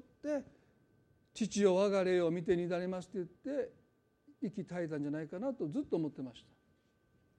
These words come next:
でも、そうじゃないんじゃないかなと思うんです。この委ねるという祈りをなさったので、イエスはもうご自分の体を持ち上げることをおやめになっ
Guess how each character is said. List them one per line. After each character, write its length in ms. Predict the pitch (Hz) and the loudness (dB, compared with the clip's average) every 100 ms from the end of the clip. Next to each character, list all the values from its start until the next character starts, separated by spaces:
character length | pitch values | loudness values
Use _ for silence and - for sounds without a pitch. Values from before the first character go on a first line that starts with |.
| _ _ 220 240 _ _ _ _ _ _ _ _ _ _ _ _ _ | _ _ -20 -20 _ _ _ _ _ _ _ _ _ _ _ _ _
で 80 | 247 | 0
も、 400 | 233 185 160 - _ _ _ _ | 2 2 0 -6 _ _ _ _
そ 180 | - 294 | -6 -4
う 60 | 254 | -2
じ 80 | 185 | -2
ゃ 20 | |
な 120 | 226 | -2
い 40 | |
ん 40 | 285 | 0
じ 60 | |
ゃ 40 | 214 | 0
な 80 | 180 | -4
い 60 | |
か 100 | 175 | -6
な 140 | 196 214 | -10 -8
と 100 | 160 | -8
思 140 | 143 | -10
う 20 | |
ん 40 | 123 | -12
で 60 | - | -20
す。 140 | _ _ _ _ _ _ _ _ _ _ | _ _ _ _ _ _ _ _ _ _
こ 160 | - 262 | -4 2
の 220 | 262 240 | 4 4
委 100 | 233 | 4
ね 260 | 269 262 269 | 2 4 2
る 140 | 269 | 2
と 80 | 202 | 2
い 40 | |
う 20 | |
祈 140 | 202 214 | 2 2
り 80 | 220 | 2
を 60 | |
な 140 | 220 233 | 0 -2
さ 160 | 269 | -4
っ 40 | 240 | -4
た 200 | - 302 | -4 -4
の 160 | 269 | -4
で、 240 | 202 202 143 - _ _ _ _ _ - | -4 -6 -8 -20 _ _ _ _ _ -4
イ 80 | 196 | 0
エ 100 | 160 | 0
ス 140 | - | -2
は 80 | 156 | -4
も 180 | 165 175 | -2 -2
う 80 | 139 | -2
ご 100 | 160 | -2
自 140 | 170 | -2
分 220 | 165 170 | -2 -4
の 100 | 165 | -6
体 380 | 151 170 165 160 | -6 -8 -6 -6
を 220 | 196 190 - _ _ _ _ - | -6 -8 -12 _ _ _ _ -4
持 140 | 214 | -2
ち 140 | 214 165 | -2 -2
上 120 | 160 | -2
げ 100 | 170 | -2
る 140 | 165 | -4
こ 140 | 170 175 | -6 -6
と 140 | 202 | -4
を 220 | 160 123 | -4 -6
お 60 | 147 | -8
や 60 | 143 | -6
め 80 | |
に 100 | 135 | -6
な 60 | |
っ 40 | 127 | -8